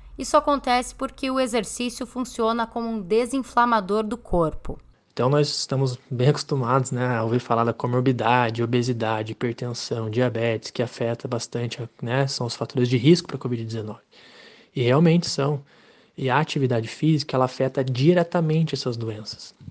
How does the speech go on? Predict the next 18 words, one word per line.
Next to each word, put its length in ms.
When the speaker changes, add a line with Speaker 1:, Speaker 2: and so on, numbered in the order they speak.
Speaker 2:
Ou 120
seja, 460
quem 220
faz 240
atividade 300
física 560
é, 100
tem 140
uma, 340
uma 160
resposta 560
melhor 320
da 80
parte 240
do 80
diabetes, 640
inclusive, 440
é, 40